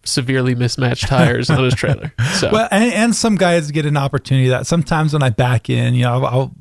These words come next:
Speaker 2: you know, some of the, still some of the more complicated backs, you know, I'm sure there's guys out there who
Speaker 1: Snicker
Speaker 2: kinda get,
Speaker 1: at you.
Speaker 2: get a snicker at me a little bit.
Speaker 1: <laughs>
Speaker 2: Yeah.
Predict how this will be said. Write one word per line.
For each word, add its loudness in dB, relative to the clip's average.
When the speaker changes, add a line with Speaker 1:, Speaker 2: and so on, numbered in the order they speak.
Speaker 2:
you 2
know, 2
some 2
of -2
the, -12
still 0
some -2
of 0
the 0
more 0
complicated -2
backs, -2
you -4
know, -2
I'm -2
sure -2
there's -2
guys -2
out -4
there -2
who -2
Speaker 1:
Snicker 0
Speaker 2:
kinda 4
get, 6
Speaker 1:
at 2
you. 2
Speaker 2:
get 2
a 0
snicker 0
at 2
me 0
a -2
little -2
bit. 0
Speaker 1:
<laughs> -14
Speaker 2:
Yeah. -2